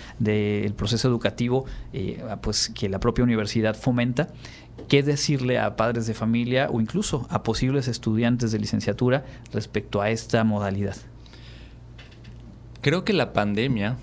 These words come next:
Speaker 2: dejó en evidencia de que los ambientes virtuales de aprendizaje son un escenario viable y pertinente de acuerdo a las características del contexto actual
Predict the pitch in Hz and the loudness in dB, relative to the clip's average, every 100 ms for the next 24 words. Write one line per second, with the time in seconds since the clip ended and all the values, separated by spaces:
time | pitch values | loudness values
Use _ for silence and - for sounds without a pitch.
0 | - - 107 - 127 135 104 101 104 104 | -10 -2 -2 0 0 2 0 0 0 -2
1 | 107 104 - 98 98 - 95 92 92 90 | -2 -2 -4 -4 -4 -2 -2 0 2 0
2 | - 98 - 101 123 143 113 101 - 113 | -2 -4 -2 -2 -2 -2 -2 -2 -2 -2
3 | 110 101 - - 85 - 95 110 - 117 | -2 -2 -4 -4 -4 -4 -4 -6 -4 -2
4 | 123 123 110 104 95 95 101 101 98 - | -2 -2 -2 -2 -2 0 0 -2 -2 -8
5 | 95 95 95 113 151 160 - - - 107 | -2 0 2 0 -2 -6 -10 -14 -6 -2
6 | 95 - 98 101 110 117 107 120 - - | -2 -4 -4 -2 0 -2 -2 -6 -8 -16
7 | - - 104 95 107 117 104 - 95 92 | -16 -6 -4 0 0 2 -2 0 -2 0
8 | 101 - - 101 92 90 90 92 - 90 | -4 -2 -6 -4 -4 -6 -6 -6 -6 -8
9 | - 98 156 | -2 -2 -4